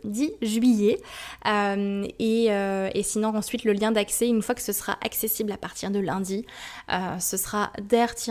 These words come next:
to dream point F R slash productive dream et vous aurez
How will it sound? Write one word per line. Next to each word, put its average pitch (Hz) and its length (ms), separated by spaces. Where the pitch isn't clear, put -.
to 226 180
dream 202 640
point 190 280
F 214 220
R 214 220
slash - 460
productive 240 480
dream 185 240
et 196 60
vous 190 200
aurez 214 180